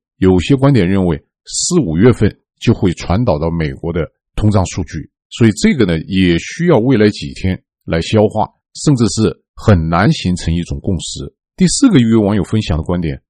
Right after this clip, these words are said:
可能更专业一点，网友会提出一个质疑，因为昨天与网友分享的这个私营机构A D P的数据，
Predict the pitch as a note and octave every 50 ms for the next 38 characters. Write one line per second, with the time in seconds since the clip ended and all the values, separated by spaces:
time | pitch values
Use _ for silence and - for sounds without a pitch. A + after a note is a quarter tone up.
0 | _ _ - - - A#2+ C#3+ D#3+ D#3 - A3+ A3 D#3+ A#2 _ _ _ _ _ -
1 | E3+ F#3 G#3+ A#3+ A3 F3+ D#3 B2 A#2 G2+ F#2+ F#2 A2+ C#3 B2 F#2 E2 D#2 D2 -
2 | - B2 A2+ G2 - - - G#2+ A#2+ - - B2 B2+ A2+ A2+ - - - - G2
3 | B2+ C3+ G#2 D#2 E2 F#2 A2 - - _ _ _ _ - F3 G3 G3 F#3+ F#3+ F#3
4 | E3+ - - - D3+ F#3+ - - E3 D#3 D#3 D#3 C#3 B2+ A#2+ G#2+ A#2+ C3+ A2+ F2
5 | - - C#3 C3+ - - D#2+ D2 D2 E2 E2 G2+ F#2+ F2 F2+ F2 D#2 - _ _
6 | _ _ _ - - - - B3 C4+ A#3 D3 G#2 - - - G#2+ G2+ - - G2+
7 | - - _ _ _ _ _ - D3 D#3+ F#3+ F3+ - - - A3+ B3 G#3 C#3+ -
8 | - - A2 F#2 - G#2+ F#2 D2+ -